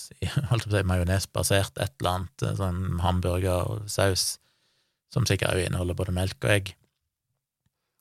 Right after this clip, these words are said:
Men, eh, eh, vil kunne kalle det vegetarisk, med sånn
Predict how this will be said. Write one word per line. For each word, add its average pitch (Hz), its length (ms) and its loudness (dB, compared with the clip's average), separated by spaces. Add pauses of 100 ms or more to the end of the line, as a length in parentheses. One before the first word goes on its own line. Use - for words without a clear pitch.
(140)
Men, 113 240 6
eh, 101 240 8
eh, - 560 -8
vil 117 80 2
kunne 101 240 2
kalle 92 240 4
det 90 80 0
vegetarisk, 92 720 0 (1700)
med 101 240 6
sånn 92 240 2